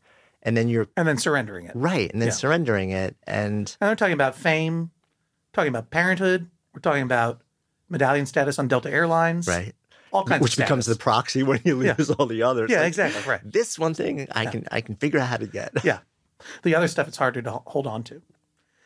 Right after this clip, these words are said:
Speaker 2: And, you know, like, lots of people don't enjoy any status whatsoever. So it's still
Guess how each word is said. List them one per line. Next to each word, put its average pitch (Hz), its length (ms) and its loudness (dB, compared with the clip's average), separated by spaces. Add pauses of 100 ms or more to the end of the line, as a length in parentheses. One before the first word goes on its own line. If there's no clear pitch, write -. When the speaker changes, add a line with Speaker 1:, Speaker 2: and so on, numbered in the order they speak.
(260)
Speaker 2:
And, 170 300 2
you 202 80 4
know, 135 300 0 (100)
like, 135 300 -2
lots 165 200 2
of - 60 -10
people 139 200 -4
don't 127 180 2
enjoy 123 220 2
any 117 180 2
status 113 320 0
whatsoever. 113 420 -2
So 107 220 -4
it's 107 120 -8
still 113 400 0